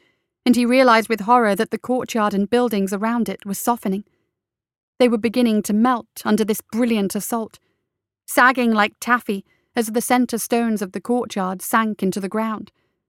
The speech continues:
looking like the glowing mouth of a volcano. In seconds,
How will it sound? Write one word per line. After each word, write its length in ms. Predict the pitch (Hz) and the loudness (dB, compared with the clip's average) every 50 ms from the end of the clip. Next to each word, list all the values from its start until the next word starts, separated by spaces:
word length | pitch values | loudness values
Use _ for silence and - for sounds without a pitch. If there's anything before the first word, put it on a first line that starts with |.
| _ _ _ - | _ _ _ -2
looking 340 | 254 240 - 247 226 208 | -2 -2 -2 0 -2 0
like 200 | 202 202 202 - | 0 -2 -2 -4
the 80 | - 208 | -6 -8
glowing 460 | 185 - 214 220 220 208 202 196 196 | -6 -2 -2 0 0 0 0 -2 -2
mouth 340 | 208 220 226 214 202 - - | -2 -4 -4 -6 -8 -8 -6
of 80 | 175 185 | -4 -4
a 60 | 185 | -2
volcano. 640 | - 190 185 180 - - 214 220 208 196 196 185 _ _ _ _ _ _ _ _ _ _ _ _ _ _ _ _ _ _ _ _ _ _ _ _ _ _ _ _ _ _ _ _ _ _ - | 0 0 0 0 -2 -4 -2 -2 -2 -2 -4 -6 _ _ _ _ _ _ _ _ _ _ _ _ _ _ _ _ _ _ _ _ _ _ _ _ _ _ _ _ _ _ _ _ _ _ 0
In 140 | 254 247 | 2 2
seconds, 560 | 240 - - 262 247 - 202 196 214 - - | 2 2 0 -2 -2 -2 -6 -8 -8 -8 -12